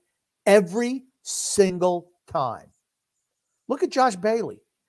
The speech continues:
He's got two more years. He's gonna be, what, thirty-three, thirty-four when his contract is up? He's finished as well. Not that he was that great, any, any great shakes to begin with, but look, he's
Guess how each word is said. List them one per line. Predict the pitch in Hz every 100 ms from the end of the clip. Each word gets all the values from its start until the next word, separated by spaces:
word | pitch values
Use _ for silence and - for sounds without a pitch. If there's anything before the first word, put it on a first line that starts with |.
| _ _
He's | - 277
got | 269 214
two | - 254
more | 240 226
years. | 220 156
He's | 202
gonna | 196 196
be, | 180
what, | 185 147 -
thirty-three, | 156 190 190 180 202
thirty-four | 202 180 180 175 170 180
when | 185
his | 175
contract | 170 190 185 190 185
is | 185
up? | 196 202 _ _ _ _
He's | - 403 -
finished | - - 226 262 277 -
as | 294 233
well. | 277 320 339 98 - _ _ _ _ _ _ _ -
Not | 247
that | 339
he | 277
was | 226
that | 220 214
great, | 214 214
any, | 202 196 - 147 -
any | 170 185
great | 123 175 180
shakes | - 196 185
to | 160
begin | 156 220 240
with, | 196 196 _ _ -
but | 262
look, | 277 370
he's | 294 370